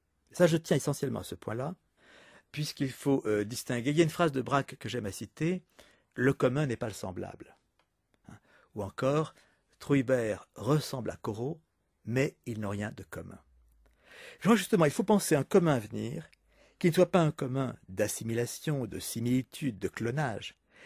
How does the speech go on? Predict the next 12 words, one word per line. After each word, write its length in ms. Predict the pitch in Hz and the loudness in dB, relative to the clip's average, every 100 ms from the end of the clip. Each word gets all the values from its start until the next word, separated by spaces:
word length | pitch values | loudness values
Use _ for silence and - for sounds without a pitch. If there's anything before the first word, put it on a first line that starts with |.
| - | -2
mais 160 | 143 160 | 6 8
un 100 | 160 | 8
commun 360 | 160 160 240 | 6 4 4
qui 100 | 269 | 0
se 100 | - | -2
déploie 240 | 135 151 - - | -2 -2 -2 4
à 160 | 240 | 4
partir 380 | 247 202 - - | 6 2 0 0
des 220 | 160 156 | 0 0
écarts, 420 | 175 - 196 135 - - - _ - | -2 0 0 -2 -8 -20 -20 _ -2
car 160 | - 185 | 4 4
c'est 300 | - 196 160 | 6 4 4